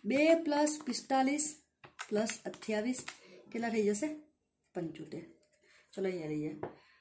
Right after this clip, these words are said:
ત્રણ પ્લસ આઠ પ્લસ પંદર. કેટલા થઈ જશે? છવ્વીસ. બે પ્લસ ચૌદ પ્લસ છ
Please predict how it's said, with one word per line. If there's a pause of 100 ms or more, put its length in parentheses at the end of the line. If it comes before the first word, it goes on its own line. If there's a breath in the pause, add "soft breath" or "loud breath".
(400 loud breath)
ત્રણ
પ્લસ (280)
આઠ
પ્લસ (140)
પંદર. (380)
કેટલા
થઈ
જશે? (100)
છવ્વીસ. (1500 soft breath)
બે (600)
પ્લસ (160)
ચૌદ (160)
પ્લસ (200)
છ